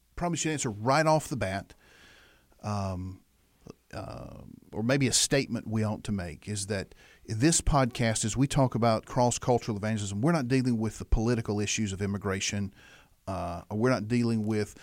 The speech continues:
whatever your stance from which your political party on how many people should come in. We're dealing with the, the reality that there are people here, uh,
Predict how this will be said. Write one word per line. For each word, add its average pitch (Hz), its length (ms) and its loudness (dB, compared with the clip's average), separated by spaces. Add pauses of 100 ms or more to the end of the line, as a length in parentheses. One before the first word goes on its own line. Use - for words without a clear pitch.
(160)
whatever 123 280 2
your 110 420 0
stance 120 520 0
from 107 260 -2
which 113 240 -2
your 117 160 0
political 120 440 -2
party 117 360 2
on 110 140 0
how 120 120 -2
many 117 160 2
people 113 300 -4
should 110 220 -4
come 113 220 0
in. 110 100 -2 (260)
We're 135 80 4
dealing 165 200 4
with 135 160 0
the, 117 100 -4 (220)
the 123 120 0
reality 127 880 2
that 110 200 -6
there 113 160 -2
are 90 100 -2
people 123 460 -4
here, 98 440 -4 (580)
uh, 101 280 -6